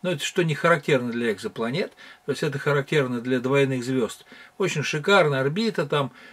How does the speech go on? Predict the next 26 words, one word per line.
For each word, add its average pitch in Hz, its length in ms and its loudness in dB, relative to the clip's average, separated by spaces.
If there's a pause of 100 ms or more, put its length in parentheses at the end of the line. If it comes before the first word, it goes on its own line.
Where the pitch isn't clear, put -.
(120)
в 143 140 -4
несколько 165 500 0
раз 160 240 2
дальше 160 380 0
от 139 120 0
своей 143 320 4
звезды, 139 440 -2
чем 139 260 -2
Земля 131 320 -2
от 113 100 -6
Солнца. 104 360 -6 (420)
И 220 80 4
вот 254 180 10
она 208 300 8
закрывала, 170 600 4
в 147 60 -6
течение 175 540 -2
пятидесяти 175 380 -4
шести 165 360 -2
дней 139 320 0
проходила 156 560 0
между 139 320 0
Землей 143 480 2
и 123 240 -2
этой 110 240 -2
планетой, 123 640 -2